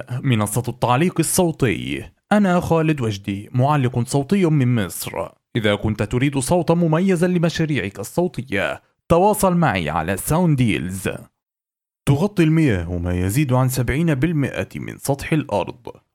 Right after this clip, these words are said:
ومع ذلك تشكل المياه العذبة فقط اثنين ونصف بالمئة من هذه النسبة.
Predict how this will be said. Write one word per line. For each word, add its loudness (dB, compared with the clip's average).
ومع 4
ذلك -2
تشكل -2
المياه 2
العذبة 2
فقط -4
اثنين 4
ونصف 0
بالمئة 0
من 2
هذه 4
النسبة. -2